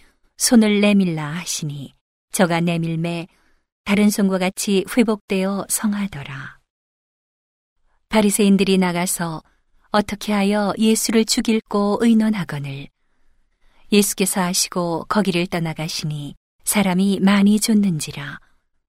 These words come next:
예수께서 저희 병을 다 고치시고 자기를 나타내지 말라 경계하셨으니, 이는 선지자 이사야로 말씀하신 바, "보라,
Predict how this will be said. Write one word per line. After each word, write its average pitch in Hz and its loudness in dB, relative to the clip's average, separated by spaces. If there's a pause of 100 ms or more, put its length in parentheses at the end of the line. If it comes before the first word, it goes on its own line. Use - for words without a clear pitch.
(840)
예수께서 202 0 (240)
저희 220 2
병을 208 0
다 214 0
고치시고 175 -2 (640)
자기를 175 0
나타내지 185 0
말라 170 -2
경계하셨으니, 151 -6 (880)
이는 196 4 (180)
선지자 202 2
이사야로 214 2
말씀하신 190 -2
바, 139 -12 (760)
"보라, 170 2